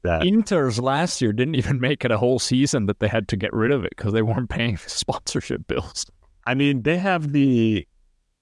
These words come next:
Speaker 1: and it was, I think, a couple years ago, every club started to get their own token.
Speaker 2: Uh-huh.
Speaker 1: And then you could, like, buy and sell tokens for s-,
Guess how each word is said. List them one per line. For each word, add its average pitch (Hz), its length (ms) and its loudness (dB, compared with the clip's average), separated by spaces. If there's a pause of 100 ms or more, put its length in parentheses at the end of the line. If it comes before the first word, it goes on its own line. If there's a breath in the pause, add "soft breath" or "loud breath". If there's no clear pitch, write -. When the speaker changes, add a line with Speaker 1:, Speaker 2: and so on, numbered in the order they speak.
(220)
Speaker 1:
and 127 140 0
it 135 40 2
was, 139 120 2
I 92 100 0
think, 160 160 0
a 127 60 0
couple 123 280 -2
years 127 220 2
ago, 101 340 2
every 127 540 2
club 117 480 -2
started 110 360 0
to 104 60 0
get 104 220 -2
their 82 160 0
own 104 300 0
token. 139 640 0 (460)
Speaker 2:
Uh-huh. 135 220 -2
Speaker 1:
And 135 280 2
then 117 180 2
you 113 120 2
could, 87 380 -2
like, 78 180 0 (120)
buy 131 300 0
and 117 140 0
sell 117 280 -2
tokens 107 480 0
for 101 120 -2
s-, - 120 -4